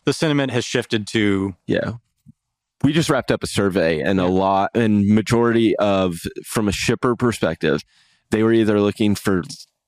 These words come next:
Speaker 2: low single digit reductions,
Speaker 1: Mm-hmm.
Speaker 2: talking one to four percent or flat.
Speaker 1: Yeah.
Speaker 2: So, and
Speaker 1: Yeah,
Speaker 2: like,
Speaker 1: just
Speaker 2: that was
Speaker 1: maintaining.
Speaker 2: the vast majority of, of the respondents. So
Speaker 1: Yeah. And that's, I think that's a safe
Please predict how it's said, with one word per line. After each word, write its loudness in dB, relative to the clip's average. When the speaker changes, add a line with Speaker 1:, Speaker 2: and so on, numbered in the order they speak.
Speaker 2:
low 2
single 0
digit 0
reductions, -2
Speaker 1:
Mm-hmm. -4
Speaker 2:
talking -2
one 2
to 0
four -2
percent -2
or -2
flat. -6
Speaker 1:
Yeah. -2
Speaker 2:
So, 0
and 2
Speaker 1:
Yeah, 0
Speaker 2:
like, -2
Speaker 1:
just -2
Speaker 2:
that 0
was 0
Speaker 1:
maintaining. -8
Speaker 2:
the -2
vast -2
majority 0
of, -2
of -4
the 0
respondents. -4
So -4
Speaker 1:
Yeah. -6
And 2
that's, -4
I -2
think -2
that's -4
a -4
safe -4